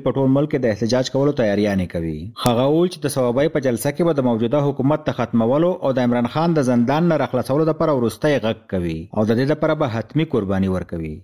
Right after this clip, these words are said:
هغه وویل چې دوی د دې لپاره د خپل سر قرباني ورکولو ته هم تیار دي او کفنونه به د ځان سره راوړي. د دوی مخه نیولو لپاره د حکومت د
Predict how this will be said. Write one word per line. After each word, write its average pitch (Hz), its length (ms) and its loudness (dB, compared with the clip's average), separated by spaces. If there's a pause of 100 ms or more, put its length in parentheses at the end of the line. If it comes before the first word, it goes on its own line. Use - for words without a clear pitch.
(140)
هغه 113 140 2
وویل 151 160 2
چې 135 140 -2
دوی 131 80 0
د 131 80 0
دې 127 100 -2
لپاره 147 260 0
د 131 80 -4
خپل 127 240 -4
سر 139 220 -2
قرباني 123 320 2
ورکولو 127 400 0
ته 131 100 0
هم 143 160 0
تیار 143 320 2
دي 175 160 0
او 123 40 0 (120)
کفنونه 139 420 0
به 127 120 0
د 98 120 0
ځان 120 240 0
سره 131 280 0
راوړي. 90 340 -2 (260)
د 120 160 -2
دوی 165 100 2 (120)
مخه 175 240 -2
نیولو 156 260 2
لپاره 170 300 0
د 131 100 0
حکومت 135 420 -2
د 123 80 -6